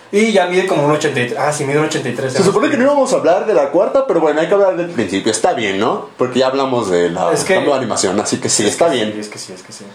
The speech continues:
Speaker 2: Eh,
Speaker 1: ¿Y tu
Speaker 2: pues
Speaker 1: personaje favorito, Gaby?
Speaker 2: No, <laughs> no es el personaje favorito de nadie.
Speaker 1: De hecho, hay mucha controversia. Porque muchos están diciendo que Gaby en realidad, pues, es un buen personaje.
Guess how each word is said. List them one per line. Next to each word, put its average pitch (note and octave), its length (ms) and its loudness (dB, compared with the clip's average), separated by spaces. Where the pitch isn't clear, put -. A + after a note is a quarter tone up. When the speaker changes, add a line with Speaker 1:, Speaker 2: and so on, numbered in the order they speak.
Speaker 2:
Eh, A#3 640 0
Speaker 1:
¿Y - 40 -18
tu A3+ 80 4
Speaker 2:
pues A3 120 2
Speaker 1:
personaje F3+ 580 2
favorito, G3 640 0
Gaby? C#3+ 500 0
Speaker 2:
No, A3 340 4
<laughs> G3+ 180 0
no G#3 160 4
es G3+ 80 0
el F3+ 100 0
personaje E3+ 460 -2
favorito C3 420 0
de G2+ 260 -2
nadie. G2 560 -2
Speaker 1:
De F3+ 120 2
hecho, G#3+ 260 0
hay F#3+ 120 4
mucha C4 200 0
controversia. E3+ 560 0
Porque G3+ 760 2
muchos F3 300 2
están F3+ 220 0
diciendo F3+ 400 0
que D#3+ 140 2
Gaby D3 340 2
en D#3 100 2
realidad, C3+ 500 2
pues, C#3 200 -2
es A#2+ 160 -8
un B2 120 -8
buen A#2 140 -4
personaje. C3+ 460 -6